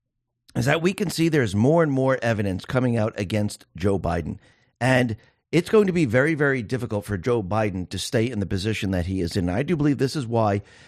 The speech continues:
they leaked the documents. This is why information is gonna be coming out about Biden. He's gonna become a liability to the criminal syndicate. They're going to have to remove him one way or another. But they need to actually keep the optics good, because they can't say, Look, he did a really bad job.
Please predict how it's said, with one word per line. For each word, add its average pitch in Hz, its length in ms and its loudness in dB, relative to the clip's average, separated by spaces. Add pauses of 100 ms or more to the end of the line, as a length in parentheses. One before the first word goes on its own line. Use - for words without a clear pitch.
(100)
they 117 220 2
leaked 143 300 -2
the 151 100 0
documents. 101 680 2 (280)
This 147 200 -2
is 151 140 -4
why 127 400 2 (220)
information 135 600 2
is 110 80 0
gonna 113 140 0
be 104 80 -2
coming 123 300 0
out 110 100 0
about 95 340 0
Biden. 131 400 4 (280)
He's 143 240 0
gonna 143 160 0
become 120 440 0
a 117 120 -2
liability 113 640 0
to 101 100 -6
the 82 80 -8
criminal 107 340 2
syndicate. 127 500 0 (220)
They're 110 120 0
going 127 260 2
to 127 80 -4
have 120 240 0
to 110 80 -8
remove 113 360 0
him 117 140 2
one 120 220 2
way 110 220 2
or 98 160 0
another. 123 420 2 (300)
But 139 260 0
they 131 140 4
need 175 260 0
to 156 240 4 (160)
actually 143 420 0
keep - 320 -10
the 143 220 -6
optics 123 480 0
good, 127 240 0
because 120 220 -2
they 135 80 0
can't 165 220 0
say, 147 120 4
Look, 143 220 2
he 110 100 0
did 113 140 0
a 107 40 0
really 95 220 0
bad 87 260 -2
job. 104 400 2